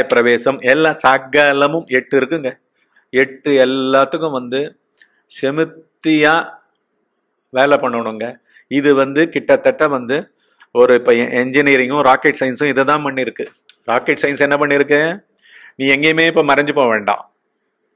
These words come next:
நீ அமெரிக்கால இருக்கிறவங்கன்னா மொபைல்ல இங்க பார்க்கலாம், வீடியோ கால்ல கூப்பிட்டு பேசலாம்.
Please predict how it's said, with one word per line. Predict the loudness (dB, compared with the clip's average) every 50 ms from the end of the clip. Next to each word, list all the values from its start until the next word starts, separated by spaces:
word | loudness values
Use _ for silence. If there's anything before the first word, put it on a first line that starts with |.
| _ _ _ _ _ _ _ _ -20 -20 -20 -20 _
நீ | -6 -2 0 2
அமெரிக்கால | 2 4 4 4 4 4 4 4 4 4 2
இருக்கிறவங்கன்னா | 2 2 0 0 0 0 -2 -2 -4 -2
மொபைல்ல | 0 0 2 4 4 4 4 2 0 0
இங்க | 0 -2 -2
பார்க்கலாம், | 0 0 0 0 -2 -6 -12 -14 -14 -8 -4
வீடியோ | -4 0 2 2 2
கால்ல | 2 2 0 -2 -2 -2 -6
கூப்பிட்டு | -6 -8 -8 -8 -8 -8 -8
பேசலாம். | -8 -8 -10 -12 -14 -14 -16